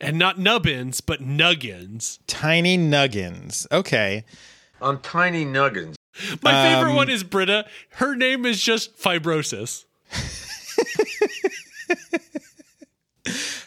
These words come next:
Speaker 2: Uh, my favorites is Shirley, uh, who
Speaker 1: Oh, yeah,
Speaker 2: is
Speaker 1: that's fair.
Speaker 2: Crouton, the druid,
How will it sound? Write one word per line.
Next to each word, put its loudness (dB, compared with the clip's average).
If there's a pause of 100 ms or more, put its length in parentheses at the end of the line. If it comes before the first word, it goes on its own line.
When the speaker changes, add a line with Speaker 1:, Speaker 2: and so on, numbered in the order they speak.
(120)
Speaker 2:
Uh, 4
my 6
favorites 2
is 2
Shirley, 2
uh, 4
who 0
Speaker 1:
Oh, 6
yeah, 6
Speaker 2:
is 2
Speaker 1:
that's -2
fair. 4
Speaker 2:
Crouton, 4
the 4
druid, 2